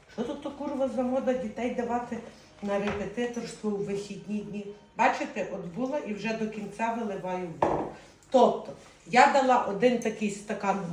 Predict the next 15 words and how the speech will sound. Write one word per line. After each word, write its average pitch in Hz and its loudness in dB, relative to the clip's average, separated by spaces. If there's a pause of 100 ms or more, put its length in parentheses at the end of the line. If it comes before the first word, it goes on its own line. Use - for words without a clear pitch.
молока 247 4
і 226 0
один 220 2
стакан 254 2
газованої 220 2
води. 190 -4 (180)
Сильно, 262 4 (1300)
сильно 254 2
газовано. 214 0 (480)
І 277 0 (160)
вимішую. 165 -2 (1400)
Бачите, 233 -4
воно 202 -4
таке, - -8
як 180 -4